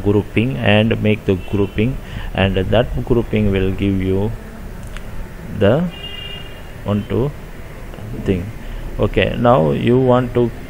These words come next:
close this guy, so you go here the filter, just the black one less than, you just close it. Okay, so now you have the,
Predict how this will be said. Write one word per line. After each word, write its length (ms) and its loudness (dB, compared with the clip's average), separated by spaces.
close 320 4
this 280 -2
guy, 500 2
so 240 0
you 240 2
go 300 4
here 320 2
the 160 0
filter, 680 0
just 280 2
the 120 6
black 320 4
one 300 2
less 180 0
than, 320 -2
you 80 -4
just 340 -2
close 300 -2
it. 80 -6
Okay, 260 -4
so 400 2
now 300 4
you 160 4
have 520 6
the, 300 6